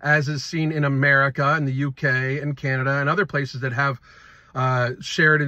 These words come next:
uh, healthcare costs from insurance and taxpayer-funded healthcare.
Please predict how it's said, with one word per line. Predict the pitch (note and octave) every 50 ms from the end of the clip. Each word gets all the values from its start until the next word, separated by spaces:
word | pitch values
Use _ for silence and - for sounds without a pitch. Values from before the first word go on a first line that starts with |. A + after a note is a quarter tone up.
| - -
uh, | C3+ C#3 C#3 C3 B2
healthcare | B2 D#3+ E3 C3+ - D3+ C3 B2
costs | - - C3+ B2 A#2+ C3+ C3+ - - - -
from | - C#3+ C#3 C#3+
insurance | C#3 - - - F3 D3+ C#3+ C#3 C#3 D3 C#3 - - -
and | D3+ C#3+ C#3+ C#3 C3+ B2+
taxpayer-funded | - D#3 C#3 C#3 - - - D3 C#3+ C#3 C3 B2+ - D3+ C#3 C#3 C3 C3 B2 A#2+ - - - - - - _ - -
healthcare. | F#3 F#3+ G#3+ - - - - C3+ A#2 G#2+ G#2 G#2 A#2 C3